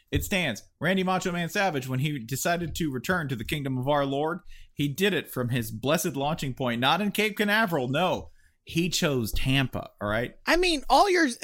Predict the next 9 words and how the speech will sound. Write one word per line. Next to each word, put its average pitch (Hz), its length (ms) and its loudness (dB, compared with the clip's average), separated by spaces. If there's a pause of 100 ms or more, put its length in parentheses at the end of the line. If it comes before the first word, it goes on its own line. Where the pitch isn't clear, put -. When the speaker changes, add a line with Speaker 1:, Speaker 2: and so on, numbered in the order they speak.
(260)
Speaker 2:
so, 240 400 4
so 214 320 2
an 196 160 6
Ohio, 185 840 2 (100)
an 208 140 4
Ohio 269 520 4
institution 202 920 0 (960)
finds 202 640 2
refuge 151 1000 -2